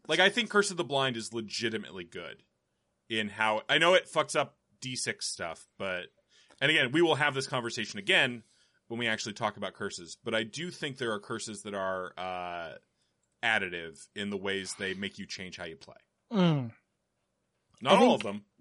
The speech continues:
Speaker 2: Not all of them. Um, yeah, I think if I'm,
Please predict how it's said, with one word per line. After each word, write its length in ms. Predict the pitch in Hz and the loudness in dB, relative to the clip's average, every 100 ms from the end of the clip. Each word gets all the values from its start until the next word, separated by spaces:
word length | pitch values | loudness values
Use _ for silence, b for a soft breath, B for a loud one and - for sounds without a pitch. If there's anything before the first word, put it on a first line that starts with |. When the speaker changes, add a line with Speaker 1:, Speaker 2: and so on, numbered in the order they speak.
| 110 _ _ | -20 _ _
Speaker 2:
Not 120 | 190 180 | 6 8
all 160 | 156 | 8
of 60 | 139 | 6
them. 280 | 123 113 117 _ _ _ _ | 0 -6 -10 _ _ _ _
Um, 440 | 165 156 151 151 151 _ _ - | 4 6 6 4 -2 _ _ -4
yeah, 300 | 302 311 277 | 4 6 4
I 160 | 208 220 | 2 2
think 300 | 311 302 220 | 2 -2 -2
if 220 | 220 220 | 0 2
I'm, 340 | 240 220 220 | 2 2 -2